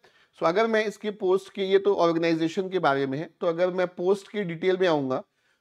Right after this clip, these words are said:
तो सबसे पहले जैसे ये नोटिफिकेशन मैं आपसे शेयर कर दूंगा, तो आप जब देखेंगे तो पहला आप देखेंगे तो यहाँ पे जस्ट आप देखेंगे कि भाई, अ, सब कुछ कैटेगरी के लिए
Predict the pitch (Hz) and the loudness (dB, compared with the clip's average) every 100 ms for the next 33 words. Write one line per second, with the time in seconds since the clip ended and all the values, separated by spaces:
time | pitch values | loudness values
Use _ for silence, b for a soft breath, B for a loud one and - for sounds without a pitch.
0 | - 170 175 202 254 233 214 214 202 196 | -6 -2 0 2 2 2 2 2 0 -2
1 | 214 208 196 185 175 180 185 208 190 175 | -2 2 2 2 -4 -4 -2 -4 -4 -4
2 | - 180 180 170 180 170 147 156 269 202 | -6 -6 0 0 2 -2 -2 -8 -2 -2
3 | 180 190 180 165 220 208 226 330 185 196 | 0 -2 0 -2 -2 -4 -4 -4 0 4
4 | 214 208 180 180 196 190 - - 185 185 | 4 4 2 0 -2 -4 -8 -8 -2 -2
5 | 185 B B - 180 208 220 220 220 226 | -2 B B 4 4 6 6 6 6 4
6 | 208 196 185 220 220 208 196 202 202 - | 2 2 0 -2 -2 -4 0 2 2 -2
7 | - 156 160 165 170 196 175 220 - 180 | -2 2 2 0 -2 -4 -2 -6 -2 -2
8 | 165 175 190 214 214 - 202 202 190 | 0 0 0 0 -2 -4 -4 -2 4